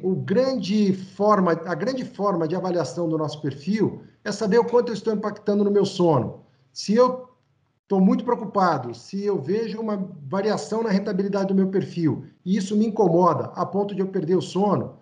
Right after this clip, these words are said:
seguramente nós temos que reavaliar e não é o perfil correto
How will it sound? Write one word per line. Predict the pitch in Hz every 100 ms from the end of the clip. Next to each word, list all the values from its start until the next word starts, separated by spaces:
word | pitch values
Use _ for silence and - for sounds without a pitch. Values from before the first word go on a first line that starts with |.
| _
seguramente | - 240 247 185 196 202
nós | 202 180
temos | 196 196
que | - 196
reavaliar | 170 180 180 165 165 185
e | 190
não | 185
é |
o | 180
perfil | 185 180 - 190
correto | 196 143 151 156 175